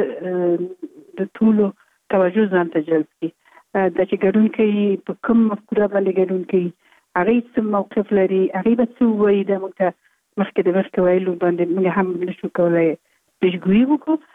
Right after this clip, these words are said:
اما امیدواره یم چې د ښځې غږ اوسیږي او د ښځې خپل غږ اوسیږي، نه دا چې چا ورته، اه، ویلي وسي چې ته څه باید ووایې او څه باید ونه وایې. ګر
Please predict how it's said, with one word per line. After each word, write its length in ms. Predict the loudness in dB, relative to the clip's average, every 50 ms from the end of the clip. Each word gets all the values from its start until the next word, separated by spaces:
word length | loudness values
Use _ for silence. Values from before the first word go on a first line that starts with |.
| _ _ -20 _ _ -2
اما 180 | 0 0 2 2 0 0 -2
امیدواره 480 | -2 -2 0 0 0 0 0 2 2 2
یم 180 | 0 0 0 -2
چې 200 | -4 -4 -2 -2 -2 0 0
د 20 | -2 -2
ښځې 180 | 0 0 2 2 2
غږ 120 | 0 0 0 -2
اوسیږي 420 | -4 -2 -2 -2 0 2 2 0 0 -2 _ _ _ _ _ _ _ -2 0
او 60 | 0 2 2
د 20 | 0 0
ښځې 220 | 0 -2 0 0 -2 -2
خپل 180 | -2 -2 0 0 0 0
غږ 140 | 0 -4 -4 -6
اوسیږي، 360 | -10 -12 -10 -10 -6 -4 -4 -2 -2 -2
نه 60 | -2 0
دا 100 | -2 -2 -2 -4
چې 80 | -10 -10 -4
چا 80 | -2 0 0
ورته، 220 | 0 -2 -2 -4 -4 -4
اه، 380 | -6 _ -10 -6 -4 -2 -2 -2 -2 0 2
ویلي 280 | 2 2 4 4 2
وسي 220 | 0 0 -2 -6 -10 -10
چې 60 | -12 -6 -4
ته 80 | -4 -4 -2
څه 80 | _ -6 -2 0
باید 180 | 0 0 0 0
ووایې 300 | 2 2 2 2 2 0 -2
او 60 | -4 -6 _
څه 60 | -6 -2
باید 160 | -2 -2 -2 -2
ونه 160 | -4 -6 -6 -6
وایې. 200 | -6 -8 -8 -8 -12 _ _ _ _ -14 -14 -4 -2
ګر 120 | -2 -2